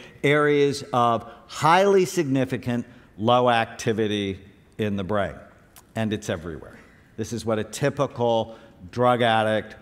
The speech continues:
or alcoholic's brain looks like. I hate to break it to you. Alcohol is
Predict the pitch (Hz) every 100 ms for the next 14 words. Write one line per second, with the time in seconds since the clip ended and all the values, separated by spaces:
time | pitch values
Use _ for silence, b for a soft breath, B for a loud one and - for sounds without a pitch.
0 | - 107 - 110 107 110 87 123 120 113
1 | 107 - 110 101 98 92 90 B B -
2 | 104 101 - 78 73 - 113 110 - 147
3 | 147 143 131 104 113 104 92 - 92 76
4 | 65 b b b b - 120 117 127 101
5 | 110 104 95 - - 120 110 104